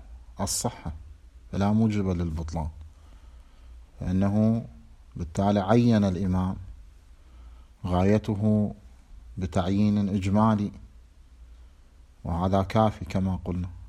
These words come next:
حيث أنه قصد الائتمام بإمام هذه الجماعة،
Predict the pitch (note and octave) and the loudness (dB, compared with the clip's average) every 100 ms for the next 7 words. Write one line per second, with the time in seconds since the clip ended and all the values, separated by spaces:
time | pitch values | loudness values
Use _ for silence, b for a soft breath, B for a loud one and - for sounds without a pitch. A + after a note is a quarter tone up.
0 | - - D2+ D#2 D#2+ F#2+ G2+ G2 A#2 B2 | -20 -10 -6 -4 -2 0 0 2 4 4
1 | - A#2+ G#2 F2+ E2 D#2 - G2 - - | 4 2 2 -2 -4 -10 -8 -8 -6 -2
2 | G2+ G#2+ A#2 A#2+ A#2+ - - - b b | 2 2 2 2 -2 -8 -20 -20 b b
3 | b b b b - - F#2+ G2 G#2 A#2+ | b b b b -10 -2 0 2 4 4
4 | B2 A2+ A2+ F#2+ F#2 E2+ E2+ D#2+ D#2+ B1+ | 2 2 2 0 -2 -4 -4 -4 -4 -6